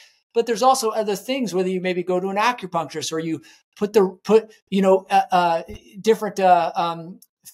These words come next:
physiotherapists, different things to the body, massage and lymphatic drainage. These are all things you can do to the body. And my, my point is, is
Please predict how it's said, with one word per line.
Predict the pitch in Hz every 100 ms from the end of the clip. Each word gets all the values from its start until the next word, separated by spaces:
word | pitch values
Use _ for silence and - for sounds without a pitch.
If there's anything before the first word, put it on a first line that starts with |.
| -
physiotherapists, | 254 247 208 196 185 - 233 220 170 -
different | 269 277 -
things | - 240 220 -
to | - 233 262
the | 247 196
body, | 208 226 208
massage | 165 170 - 226 233 226 165 139
and | 160 160
lymphatic | 190 185 - 226 233 208 -
drainage. | 170 165 156 135 - - - -
These | 247 247
are |
all | 285 285
things | - 269 240
you | 214
can | 202 196
do | 233
to |
the | 202
body. | 196 190
And | 196
my, | 190
my | 185
point | 185 294 302 262
is, | 285 185
is | 175 -